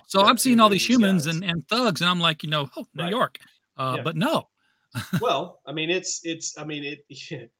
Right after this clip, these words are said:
Speaker 2: it's Epsilon City, which is a, you know, kind of like my, uh, you know, my, my version of a nineteen eighties to nineties technology,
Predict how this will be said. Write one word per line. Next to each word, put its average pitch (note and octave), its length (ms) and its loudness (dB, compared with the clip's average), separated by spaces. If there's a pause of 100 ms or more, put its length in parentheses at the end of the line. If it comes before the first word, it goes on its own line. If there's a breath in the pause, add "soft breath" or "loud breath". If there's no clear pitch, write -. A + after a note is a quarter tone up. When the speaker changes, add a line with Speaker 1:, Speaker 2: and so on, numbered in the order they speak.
Speaker 2:
it's C3+ 140 -10
Epsilon D#3+ 440 -8
City, D3+ 400 -6
which A#2 240 -10
is B2+ 240 -10
a, B2 340 -8 (220)
you C3+ 80 -14
know, B2+ 100 -6
kind B2+ 200 -10
of A#2+ 80 -10
like B2 200 -6
my, B2 440 -8
uh, A2+ 320 -10 (160)
you B2+ 100 -14
know, A2 160 -14
my, A#2+ 360 -10 (140)
my A2+ 240 -12
version B2 400 -10
of A2 140 -14
a G#2+ 300 -10
nineteen A#2+ 500 -14
eighties A#2 600 -8
to A2+ 100 -14
nineties A2+ 840 -14
technology, A#2 840 -14